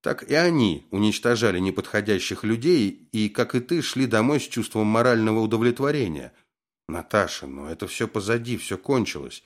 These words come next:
Все только начинается. Если ты имеешь в виду хорошую жизнь, то да,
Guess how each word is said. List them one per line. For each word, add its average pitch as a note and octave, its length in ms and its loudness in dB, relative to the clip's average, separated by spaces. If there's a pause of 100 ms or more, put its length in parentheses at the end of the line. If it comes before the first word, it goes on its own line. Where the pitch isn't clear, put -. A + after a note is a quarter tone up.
(400)
Все - 240 -6
только D#3+ 380 -2
начинается. C#3 880 0 (720)
Если F2 300 -6
ты G2 200 -4
имеешь F#2 320 -2
в F2 40 -6
виду F2+ 200 -4
хорошую F#2 560 0
жизнь, G#2+ 400 -2
то A2+ 140 0
да, F2 320 0